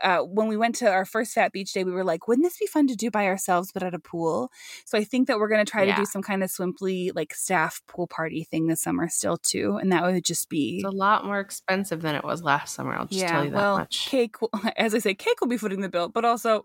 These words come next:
Speaker 1: yikes, Cake will be
Speaker 2: It's
Speaker 1: footing the
Speaker 2: you.
Speaker 1: bill. Yeah.
Speaker 2: <laughs>
Speaker 1: Um, but that is still, um, on my, my hopeful list for this summer, 'cause I think that that would just be so, so fun.
Speaker 2: So fun.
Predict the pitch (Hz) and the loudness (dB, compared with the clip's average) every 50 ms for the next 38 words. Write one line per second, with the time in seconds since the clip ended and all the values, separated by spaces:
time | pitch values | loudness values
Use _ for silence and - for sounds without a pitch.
0 | - - 165 175 175 180 170 180 208 208 - - - - 240 240 262 254 208 233 | -4 -8 -8 -2 0 2 2 2 0 0 -4 -4 0 0 2 2 2 2 0 0
1 | 226 240 247 254 - 226 220 247 269 294 - 214 220 214 202 196 - - - 622 | 2 4 6 6 6 6 4 4 6 4 4 4 2 0 0 0 -2 0 4 4
2 | 554 539 - 254 - 226 233 214 202 196 202 214 233 240 262 247 269 247 220 202 | 4 4 2 -2 0 2 2 4 2 2 0 0 0 0 0 2 2 4 4 4
3 | - - - 240 214 262 247 240 254 247 247 233 - - - 220 202 190 190 190 | 2 0 -2 -2 0 4 4 4 6 4 2 2 -2 -4 0 2 4 4 6 4
4 | 190 196 - - - 180 175 170 185 190 - - 202 202 196 190 - - _ - | 4 2 2 0 -2 -2 -2 -2 -2 -4 -6 -4 -2 -2 -2 -4 -6 -8 _ -4
5 | 196 190 185 180 175 175 175 180 - _ - 190 180 - - 226 220 208 196 - | -2 0 2 2 2 0 0 -4 -6 _ -6 -4 -4 -2 0 0 0 0 0 -2
6 | - 190 185 190 175 165 - - - - - 175 165 165 175 170 - - - - | -2 -2 0 0 0 -2 -2 -6 -8 -6 -6 -6 -4 -4 -4 -4 -4 -4 -4 -4
7 | - - - - 160 160 160 156 - - 180 185 180 185 - 190 - 190 165 180 | -6 -8 -6 -4 -4 -4 -4 -6 -8 -6 -6 -6 -4 -4 -4 -6 -6 -4 -2 0
8 | 170 175 165 170 - 170 - - - 170 156 - - - - - - 180 151 147 | 0 0 0 -2 -4 -6 -6 -6 -8 -8 -8 -8 -6 -6 -4 -2 0 0 2 2
9 | 143 135 143 156 - - - - - - 156 - - - - - - 220 220 214 | 2 0 0 -2 -6 -8 -6 -6 -6 -6 -6 -10 -10 -10 -10 -8 -4 -4 -4 -4
10 | 214 208 - _ _ - - - - - 208 202 202 190 - - 165 143 - - | -4 -6 -10 _ _ -14 -10 -8 -2 2 2 2 2 2 0 0 0 0 -2 -4
11 | 170 175 175 | -8 -10 -10